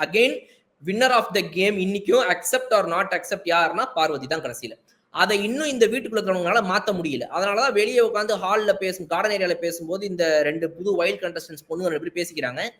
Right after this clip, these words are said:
கடைசியில என்ன ஆனாலும் நம்மள வந்துட்டு இவனுங்க கார்னர் பண்ண ஆரம்பிச்சிட்டானுங்க, நம்ம மூணு பேரை.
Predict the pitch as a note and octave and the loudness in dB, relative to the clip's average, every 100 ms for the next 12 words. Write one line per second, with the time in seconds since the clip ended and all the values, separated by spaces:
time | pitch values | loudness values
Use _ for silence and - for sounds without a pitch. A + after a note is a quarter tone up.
0 | _ _ _ C3+ C#3+ D#3 G3+ F3 C3+ F3+ | _ _ _ -6 -4 -2 0 0 0 -2
1 | F3 E3 D#3+ D3+ D3+ A3 F4 - _ _ | 0 0 0 -2 -2 -2 -2 -8 _ _
2 | _ C#3+ E3 G3+ G#3 F#3+ F#3 G3+ A3+ G3 | _ -2 2 4 4 4 2 -2 0 0
3 | E3+ E3+ F3+ F#3+ F#3+ D3+ D3 C#3 - C3 | 0 0 0 0 0 -4 -4 -4 -8 -6
4 | B2+ D3 D3 D#3+ D#3+ C#3+ B2 D3+ | -4 -4 -2 -2 0 2 6 6